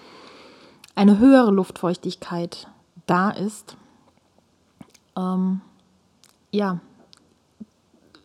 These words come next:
zerstört das Salz in Kombination mit der Luftfeuchtigkeit die Heilsteine. Deswegen bei Salz insgesamt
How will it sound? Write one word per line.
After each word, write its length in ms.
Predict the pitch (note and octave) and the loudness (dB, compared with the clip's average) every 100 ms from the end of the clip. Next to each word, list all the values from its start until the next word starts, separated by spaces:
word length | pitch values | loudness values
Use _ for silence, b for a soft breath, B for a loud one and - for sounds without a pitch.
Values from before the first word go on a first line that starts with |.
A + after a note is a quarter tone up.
| - | -20
zerstört 720 | - A3+ - - F#3+ F#3+ - - _ _ _ _ _ _ _ - | -8 -6 -4 -4 -4 -4 -8 -20 _ _ _ _ _ _ _ -12
das 180 | E3+ - | -8 -2
Salz 360 | F#3+ G3 G3 | 0 0 -4
in 180 | - B3 | -2 -2
Kombination 640 | - G3 F#3 F3 - F3+ | -2 -2 -2 -4 -6 -8
mit 120 | F3 E3+ | -6 -6
der 80 | |
Luftfeuchtigkeit 960 | E3+ E3 - F#3+ - F3 - E3+ E3 - B B B B B B _ | -10 -12 -14 -14 -14 -16 -16 -16 -16 -18 B B B B B B _
die 360 | F3+ F3 E3+ F3+ _ _ _ _ - - | -8 -6 -6 -8 _ _ _ _ -10 -4
Heilsteine. 600 | F3 - - C2+ - - _ b b b b b | -2 -2 -6 -10 -12 -14 _ b b b b b
Deswegen 300 | F#3+ G3+ F#3+ | -4 -2 -2
bei 120 | F3 | -4
Salz 340 | E3+ D#3 E3 - | -6 -8 -10 -14
insgesamt 840 | - - - D3 - A#3 - - | -18 -16 -16 -14 -14 -14 -16 -20